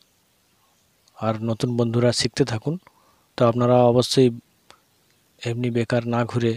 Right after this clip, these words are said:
অবশ্যই পাখি পালন করুন, ইনকাম করুন।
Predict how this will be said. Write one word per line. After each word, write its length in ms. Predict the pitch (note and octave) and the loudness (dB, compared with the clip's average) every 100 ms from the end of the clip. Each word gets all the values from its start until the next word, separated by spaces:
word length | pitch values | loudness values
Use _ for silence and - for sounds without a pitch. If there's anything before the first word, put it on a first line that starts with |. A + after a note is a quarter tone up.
| - _ _ _ - | -6 _ _ _ -6
অবশ্যই 380 | A#2 A2 B2 - | -4 -2 -4 -2
পাখি 200 | G#2 B2 A#2+ | -2 0 2
পালন 200 | A#2+ A#2+ B2+ | 2 2 4
করুন, 200 | C3 D#3+ _ _ _ - | 4 4 _ _ _ -4
ইনকাম 260 | B2 A#2 B2+ A#2 | -4 0 0 4
করুন। 200 | B2 C#3 | 2 2